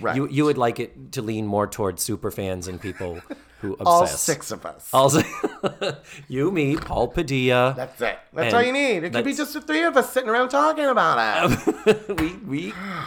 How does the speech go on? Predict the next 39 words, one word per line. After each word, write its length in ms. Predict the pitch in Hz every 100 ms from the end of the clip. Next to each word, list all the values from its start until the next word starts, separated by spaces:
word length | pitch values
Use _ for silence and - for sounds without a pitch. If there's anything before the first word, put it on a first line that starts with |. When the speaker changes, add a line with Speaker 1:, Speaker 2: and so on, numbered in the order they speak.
| - - - - -
Speaker 2:
we, 140 | 113
there, 260 | - 123 123
there 180 | 127 123
will 140 | 156
be 100 | 214
a 40 | 247
time. 420 | 233 220 131 110 -
I, 140 | 123 - - -
my, 320 | - 135 131 127 -
back 380 | 110 135 143 -
to 80 |
my 220 | 147 117 107
Speaker 1:
Except 200 | 110 135
Speaker 2:
un- 140 | 143 -
Speaker 1:
if 160 | 151
Paul 200 | - 151
Padilla 320 | 143 123 135 135
were 100 | 120
here, 140 | 110
you'd 140 | 101
actually 300 | 104 101 -
have 140 | 101 110
to 60 | -
put 180 | 101 -
effort 380 | 104 - 92 90
into 200 | 92 90
craft 300 | - 90 80
services, 600 | - 82 73 - - 73
so. 120 | -
Speaker 2:
Oh. 1300 | 107 104 104 104 104 104 101 98 95 92 90 82 80 76 _ _ _ _ _
And 400 | 98 90 92 90
there 260 | 82 80 80
it 80 | 73
is. 520 | 69 65 65 - - -
Speaker 1:
<sighs> 140 | _ -
Anyways. 680 | 110 98 80 76 80 - - - _
Speaker 2:
Ladies 360 | - 107 127 139
and 80 | 139
gentlemen, 540 | 123 107 87 64 53